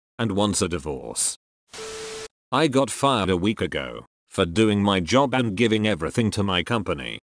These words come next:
Fuck you, Aaron. Edit. Reddit, you done made my Christmas a whole lot brighter with your flurry of "Fuck you, Aaron." Thanks for being such an awesome community. Sorry, dude. F Aaron. All my homies hate Aaron.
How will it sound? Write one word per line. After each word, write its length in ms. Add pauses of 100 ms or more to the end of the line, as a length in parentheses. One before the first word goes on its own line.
Fuck 320
you, 140
Aaron. 420 (220)
Edit. 420 (240)
Reddit, 400 (220)
you 140
done 220
made 220
my 220
Christmas 420
a 80
whole 280
lot 260
brighter 400
with 160
your 180
flurry 420
of 160
"Fuck 320
you, 160
Aaron." 540 (220)
Thanks 360
for 220
being 280
such 280
an 100
awesome 380
community. 680 (220)
Sorry, 420
dude. 480 (240)
F 220
Aaron. 460 (200)
All 160
my 260
homies 360
hate 200
Aaron. 520